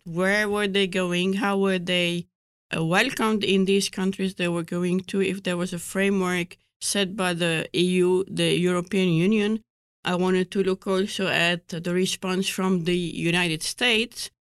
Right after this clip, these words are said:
to this recent flow of refugees, and look also at the Ukrainian population we have here through the resettlement, refugee resettlement mainly.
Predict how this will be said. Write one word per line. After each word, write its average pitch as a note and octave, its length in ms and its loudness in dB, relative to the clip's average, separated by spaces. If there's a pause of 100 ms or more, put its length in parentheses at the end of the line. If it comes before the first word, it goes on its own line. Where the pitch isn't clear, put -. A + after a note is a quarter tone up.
(240)
to C#4 180 2
this G3 420 4
recent F3 760 0 (180)
flow F3 380 -2
of D#3 180 -2
refugees, E3 840 -2 (600)
and E3+ 560 0 (120)
look G#3+ 380 2
also G3 380 2
at E3+ 220 2
the F3+ 80 2
Ukrainian F3+ 920 2
population F#3 720 0
we F#3 80 2
have F3+ 240 2
here F3 440 0
through A3 300 -4
the F#3+ 80 0
resettlement, F3+ 760 -2
refugee E3+ 400 -2
resettlement F3+ 640 0
mainly. E3 680 2